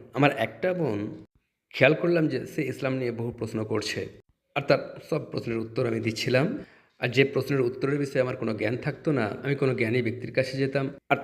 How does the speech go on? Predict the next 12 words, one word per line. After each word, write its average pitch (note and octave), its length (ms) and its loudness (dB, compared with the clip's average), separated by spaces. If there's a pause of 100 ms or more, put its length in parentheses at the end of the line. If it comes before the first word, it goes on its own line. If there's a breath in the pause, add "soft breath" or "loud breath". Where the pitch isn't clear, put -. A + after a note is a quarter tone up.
তারপর D#3+ 260 6
তাকে B2 200 -2
কনভে A2+ 320 0
করতাম। G2 360 -6
And A#2+ 120 -4
eventually D#3+ 640 4
একদিন B2 260 -2
সে D3 140 -4
আমাকে B2+ 180 -4
বলল, A#2 260 -2
"You A2+ 200 0
know, C3 180 4